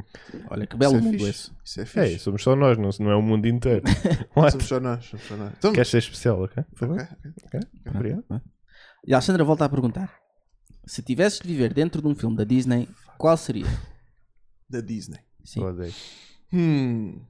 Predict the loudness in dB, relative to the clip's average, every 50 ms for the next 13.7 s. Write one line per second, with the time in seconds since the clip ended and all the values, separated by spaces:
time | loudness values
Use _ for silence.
0 | _ -4 -4 -2 2 6 6 8 8 8 6 6 4 2 2 0 -2 -2 -2 -2
1 | -2 -6 -6 -6 -8 -8 -10 -10 -10 -8 -8 -6 -4 -4 -4 -2 -2 -2 -2 -2
2 | -4 -6 -6 -6 -8 -6 -6 -6 -6 -6 -8 -10 -10 -10 -10 -8 -8 -6 -4 -4
3 | -4 -4 -6 -8 -10 -10 -10 -10 -10 -12 -10 -6 -4 -2 -2 -4 -6 -8 -12 -12
4 | -12 -16 -20 -20 -20 -20 -12 -6 -4 -4 -2 0 0 0 2 2 2 2 2 0
5 | 0 -2 -2 -2 -2 -2 -2 -4 -6 -8 _ _ _ _ _ _ _ _ _ _
6 | _ _ _ -12 -12 -12 -12 -14 -20 -20 -20 _ -4 -2 0 0 0 -2 -4 -6
7 | -6 -4 -4 -4 -4 -6 -6 -6 -2 2 4 4 6 6 6 4 4 4 2 2
8 | 2 2 2 2 2 0 0 0 0 0 -2 -4 -6 -4 -2 -2 -2 0 0 2
9 | 2 4 4 6 6 8 8 8 8 6 6 6 6 6 6 8 8 8 8 6
10 | 4 4 0 -8 -6 -6 0 4 4 4 4 2 -2 -10 -12 -6 -2 0 2 4
11 | 4 2 2 2 0 0 0 0 2 4 4 4 4 2 2 0 -2 -2 -2 -2
12 | -4 -4 -2 0 2 4 4 4 4 2 0 -4 -4 -4 -4 -2 -2 0 0 0
13 | 0 0 -2 -2 -4 -2 -2 -2 -2 -2 -4 -8 -12